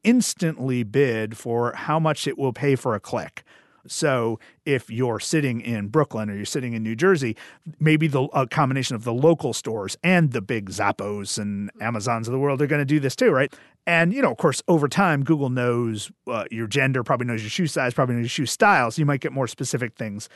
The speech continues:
based on the knowledge. But the key insight was that there would be this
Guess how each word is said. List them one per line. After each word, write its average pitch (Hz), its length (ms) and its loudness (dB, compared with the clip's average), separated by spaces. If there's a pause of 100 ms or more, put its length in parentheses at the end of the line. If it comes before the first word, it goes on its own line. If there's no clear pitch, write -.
(140)
based 143 240 -4
on 110 120 -4
the 104 100 -6
knowledge. 151 400 0 (260)
But - 140 -2
the 165 220 2
key 233 280 2
insight 180 400 0
was 113 320 -4 (280)
that 123 120 -8
there 156 100 2
would 135 140 2
be 135 80 0
this 117 220 -4